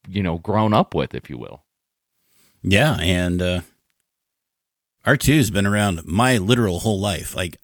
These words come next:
Speaker 2: I'm only a year younger than the entire franchise itself, so R two D two has been a thing for my entire life.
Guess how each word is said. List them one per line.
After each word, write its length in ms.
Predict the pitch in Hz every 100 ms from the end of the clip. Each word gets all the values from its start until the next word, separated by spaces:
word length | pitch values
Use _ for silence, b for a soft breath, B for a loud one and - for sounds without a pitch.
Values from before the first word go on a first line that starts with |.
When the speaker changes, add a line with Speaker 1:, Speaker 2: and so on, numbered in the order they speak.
| _ -
Speaker 2:
I'm 300 | 113 117 98 104
only 240 | 110 101
a 20 |
year 260 | 95 110 98
younger 420 | 82 107 107 90
than 140 | 87 87
the 100 | 87
entire 400 | 85 101 95 90
franchise 540 | 107 98 85 92 85
itself, 380 | 87 - 107 92
so 120 | 95 -
R 140 | 120
two 140 | 120
D 160 | 90 107
two 140 | 104
has 80 | 85
been 100 | 107
a 80 | 87
thing 280 | - 110 101
for 120 | 90
my 220 | 98 147
entire 480 | 113 87 90 85 80
life. 340 | 98 78 71